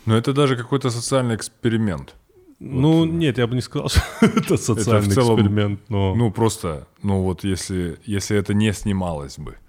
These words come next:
Speaker 1: вот если бы убирать оттуда камеры и просто загнать людей, и чтобы они, ну, это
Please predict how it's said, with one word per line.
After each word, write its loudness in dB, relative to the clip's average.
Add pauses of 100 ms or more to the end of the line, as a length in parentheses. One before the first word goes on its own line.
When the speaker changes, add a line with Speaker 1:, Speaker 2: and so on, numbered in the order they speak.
(380)
Speaker 1:
вот -18
если -8
бы -10
убирать -6
оттуда -10
камеры -6 (140)
и -16
просто -10
загнать -10
людей, -8 (480)
и -16
чтобы -8
они, -6
ну, -8
это -12